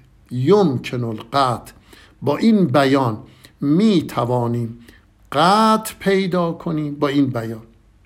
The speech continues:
با این مقدمه‌ای که گفتیم. اونایی که اگه نگه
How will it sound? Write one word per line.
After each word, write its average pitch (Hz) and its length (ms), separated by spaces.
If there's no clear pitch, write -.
با 143 60
این 165 120
مقدمه‌ای 143 540
که 143 120
گفتیم. - 400
اونایی 156 500
که 160 480
اگه 151 380
نگه 156 680